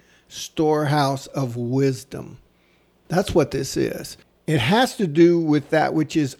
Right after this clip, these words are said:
unborn of the future. This is something that's not known yet,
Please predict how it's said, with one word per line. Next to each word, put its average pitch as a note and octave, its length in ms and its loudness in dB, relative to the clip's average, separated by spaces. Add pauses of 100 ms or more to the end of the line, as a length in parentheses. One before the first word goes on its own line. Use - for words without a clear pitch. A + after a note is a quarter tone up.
unborn C#3+ 1080 0 (180)
of C#3 160 0
the B2+ 60 -6
future. C3 580 0 (880)
This E3+ 200 -8
is D3+ 100 -4
something E3 360 0
that's - 420 -10 (800)
not D3+ 380 0
known G3 300 0
yet, - 300 -6